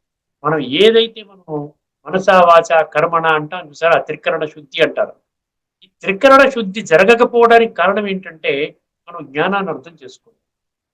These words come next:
జ్ఞానాన్ని అర్థం చేసుకోగలిగితే ఆధ్యాత్మిక దృష్టికోణంలో శ్రీమద్ భగవద్గీతని మనకు అర్థమవుతుంది. ప్రతి ఒక్క సంకల్పము, మాట, కర్మ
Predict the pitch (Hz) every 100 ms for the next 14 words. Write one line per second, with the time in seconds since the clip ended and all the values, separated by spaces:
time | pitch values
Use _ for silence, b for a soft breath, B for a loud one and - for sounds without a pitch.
0 | _ _ _ _ 135 175 254 277 247 185
1 | 240 220 214 - 202 196 185 185 185 151
2 | 131 170 175 180 151 - - _ 160 151
3 | 151 143 - _ _ _ - 156 175 117
4 | 120 160 165 160 156 131 123 143 _ _
5 | _ _ 151 117 107 180 202 151 135 123
6 | 110 123 143 _ _ _ _ _ _ _
7 | - 180 - _ 262 247 220 202 - 170
8 | 135 - _ _ _ _ _ _ _ _
9 | _ _ - 147 165 214 208 208 208 220
10 | 208 139 123 147 175 - 180 185 185 _
11 | _ 156 135 107